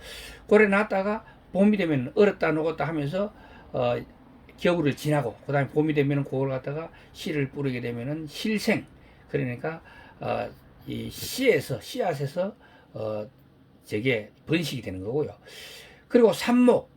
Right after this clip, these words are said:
삽목이라 그러는 건 꺾꽂이를 얘기하는데, 삼월이나 사월경 하면은 뭐, 활착이 잘 되는, 어, 조경수 중에 하나입니다. 어, 명제나무 열매를 따가지고 술을 담거나 발효액을 내가지고, 어, 먹으면은,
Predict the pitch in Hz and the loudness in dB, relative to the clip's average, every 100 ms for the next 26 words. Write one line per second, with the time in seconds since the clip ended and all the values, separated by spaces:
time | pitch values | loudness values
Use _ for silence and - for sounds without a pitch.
0 | - - - 196 196 190 170 160 156 175 | -20 -14 -4 0 2 2 0 0 -2 -2
1 | 208 165 240 240 208 151 135 127 131 143 | -2 -2 0 2 2 2 -2 -2 -4 -4
2 | 175 - - - - - 240 233 196 139 | -4 -8 -18 -20 -12 -2 2 2 2 -2
3 | - 180 208 220 208 147 131 139 156 196 | -4 -2 2 2 2 -4 -4 -4 -4 -6
4 | 135 120 - - 214 - 107 127 165 143 | -8 -10 -10 -8 -8 -8 -8 -6 -6 -8
5 | - - - - 135 110 110 117 156 151 | -16 -20 -20 -18 -12 -10 -8 -6 -6 -8
6 | 147 110 107 113 - - - - - - | -10 -10 -12 -16 -18 -20 -20 -20 -20 -20
7 | - - _ - 156 160 165 185 202 208 | -20 -20 _ 4 4 6 4 6 6 8
8 | 254 196 220 254 269 226 208 - - 185 | 8 8 8 8 10 10 8 -2 -2 0
9 | 190 208 202 185 165 - 294 202 147 151 | 2 2 2 2 0 2 2 4 2 -2
10 | 170 156 131 - 175 208 233 240 202 185 | -2 -4 -4 -4 -2 2 4 4 2 2
11 | 160 151 135 143 165 143 131 151 190 214 | 0 0 0 0 0 -2 -4 -4 -4 -4
12 | - - - - - 127 131 131 170 170 | -8 -18 -20 -20 -6 0 2 4 2 0
13 | 131 143 160 110 | -2 -2 -4 -8